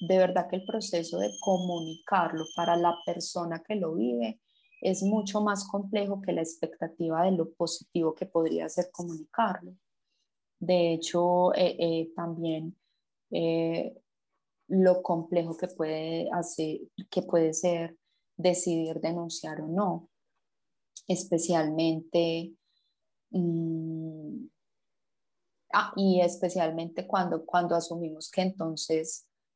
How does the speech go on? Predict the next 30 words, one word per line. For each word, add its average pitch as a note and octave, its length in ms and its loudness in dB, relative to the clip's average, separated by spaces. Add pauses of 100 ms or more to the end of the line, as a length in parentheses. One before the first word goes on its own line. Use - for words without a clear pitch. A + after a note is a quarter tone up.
(100)
denunciar E3+ 760 4
nos D#3+ 280 -2
pone F3+ 220 2
en F3 100 -2
un F3 140 -4
mejor F3+ 340 0
lugar E3+ 460 0
que E3+ 80 -12
en F#3 80 -8
otro. F#3 400 -6 (100)
No F#3 180 2
necesariamente, F3 1040 -6
no, E3+ 380 -14 (500)
no F#3+ 340 8
a G3 160 4
todas G#3 200 6
las F#3+ 200 0
personas E3 480 0
les F#3 180 2
repara E3 440 -2
denunciar, E3+ 720 -4 (500)
¿cierto? - 460 -10 (420)
Porque G3 280 2
de F3+ 100 6
pronto F#3 300 2
el F3 100 2
costo-beneficio E3+ 1120 0
no, E3+ 560 -4 (880)
no F#3+ 220 4
amerita F#3 760 2